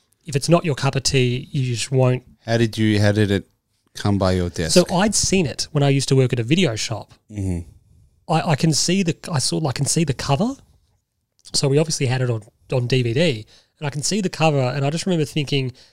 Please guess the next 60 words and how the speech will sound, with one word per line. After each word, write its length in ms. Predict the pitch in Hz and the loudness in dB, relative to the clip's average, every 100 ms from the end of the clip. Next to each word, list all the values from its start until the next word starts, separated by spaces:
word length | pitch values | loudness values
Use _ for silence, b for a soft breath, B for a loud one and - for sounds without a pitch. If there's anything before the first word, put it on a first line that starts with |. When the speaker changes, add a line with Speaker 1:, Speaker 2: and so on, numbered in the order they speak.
| b b | b b
Speaker 1:
"The 80 | - | -20
f-," 120 | - _ _ | -20 _ _
like, 120 | 160 | -12
uh, 320 | - - - - - | -10 -12 -16 -18 -8
it's 140 | - | 0
like 120 | 226 | 2
a 40 | 208 | 4
knockoff, 540 | 156 156 - 135 - | 4 2 2 -2 -2
like, 300 | 131 - - _ _ _ | -6 -8 -16 _ _ _
Stephen 480 | _ - - 139 123 | _ -2 0 0 0
King 480 | - 135 123 120 113 - _ _ _ | 0 0 0 -2 -6 -12 _ _ _
B 160 | 131 131 | 0 2
movie. 460 | 143 170 247 269 _ | 2 4 2 0 _
Speaker 2:
Mm. 240 | 110 92 - - | -10 -10 -12 -10
Speaker 1:
And 100 | 165 | 0
I 60 | 143 | 2
was 100 | 135 | 4
like, 220 | 143 127 - - _ | 2 2 -6 -20 _
"What?" 180 | 233 131 | -12 -6
Like, 160 | 127 - | -8 -6
I 60 | - | 2
didn't 180 | 165 156 | 4 6
get 140 | 135 | 2
it. 80 | 117 | 2
I 60 | 135 | 0
didn't 100 | 143 | 2
get 120 | 139 | 2
what 100 | 127 | 2
it 40 | 120 | -2
was. 260 | 120 120 | 0 2
I 60 | 120 | 0
didn't 140 | 123 | -2
get 120 | 123 123 | 0 -2
it 40 | |
was 100 | 120 | -2
a 40 | |
comedy. 500 | 113 - 127 120 117 127 | -8 -4 -2 -2 -2 -2
I 120 | 123 | -2
had 120 | 131 | 0
no 200 | 139 151 | 2 4
interest 280 | 143 - - | 2 -2 -6
in 100 | 117 | -6
it 140 | 107 - | -6 -6
'cause 140 | 131 | -4
I, 120 | 117 120 | -4 -4
I 40 | |
was 120 | 123 123 | -4 -4
like, 120 | 113 | -2
"I 60 | |
don't 200 | 127 120 - | -2 -4 -4
understand 420 | 123 - 156 143 | -4 0 0 0
what 80 | 127 | -2
this 160 | 127 226 | -4 -2
is." 240 | 180 117 B B B B | -2 -4 B B B B
So 160 | - 165 | -2 2
I 20 | |
remember 220 | 156 233 | 4 4
seeing 220 | - 202 151 | 4 2 2
the 60 | |
cover, 340 | - - 202 | -2 -2 0